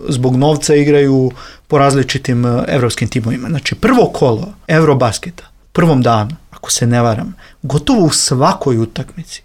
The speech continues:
najbolji strelac je bio Amerikanac. Znači, svaka ekipa ima po jednog.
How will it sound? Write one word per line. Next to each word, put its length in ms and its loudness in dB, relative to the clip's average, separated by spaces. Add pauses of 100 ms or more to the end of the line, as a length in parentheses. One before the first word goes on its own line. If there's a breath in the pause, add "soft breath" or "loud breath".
(100)
najbolji 520 0
strelac 440 0
je 40 -2
bio 220 2
Amerikanac. 840 -4 (200)
Znači, 200 -8
svaka 500 0 (120)
ekipa 440 0
ima 180 2
po 140 0
jednog. 440 -2